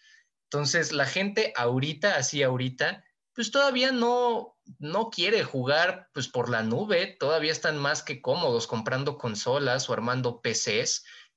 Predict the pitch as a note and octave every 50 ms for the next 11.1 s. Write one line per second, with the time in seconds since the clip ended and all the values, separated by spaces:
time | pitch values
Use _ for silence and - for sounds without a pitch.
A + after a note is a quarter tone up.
0 | _ _ - C#3+ C#3 C#3 C3 - D3+ C3 - D3 C#3+ C#3 E3+ D#3 D#3+ D#3 - D3+
1 | C3 B2+ - D3+ C#3 C3 C3 C3 D3 - - - - G2 G2+ G2 G2 G#2 A2 A2+
2 | A2+ A#2+ - D3+ C#3+ - - F3 D#3 F3+ B3 - - - - - - _ _ _
3 | _ - C#3 C#3+ D#3 E3+ F3 E3+ D#3 E3 - - - D3+ D3 D3+ D#3 D#3 E3+ E3+
4 | E3 D#3 - - _ _ - G3+ G#3+ A3+ A#3+ B3+ B3+ B3 B3+ - - A#3 A3 A3
5 | G#3 G#3+ - A3+ A3+ A#3 A3 - G#3 G3 - - G#3+ G#3+ G#3+ - A3 G#3 F#3 E3
6 | D#3+ D3+ D#3 E3 D#3+ - D#3 C#3+ - - F3+ F#3+ F3+ F#3 F#3 E3+ - - - C#3
7 | D3+ D#3+ E3+ E3 E3 - D#3+ C#3+ D3 - E3+ E3+ - - C#3+ C#3 C3+ - F#3+ F#3+
8 | C3 G#2 G2+ - - - - - _ _ _ G#2+ A2+ A#2+ B2 A2 - C3 B2+ A#2
9 | A2 G2+ - - D#3+ E3 E3+ D#3 D#3+ D#3+ D#3+ D3+ - - - _ _ _ - A2
10 | G#2+ - - B2 A2+ G#2+ G#2 - - - - C#3 C3+ C#3 C3+ C3 - C3+ C3 C3+
11 | C3 -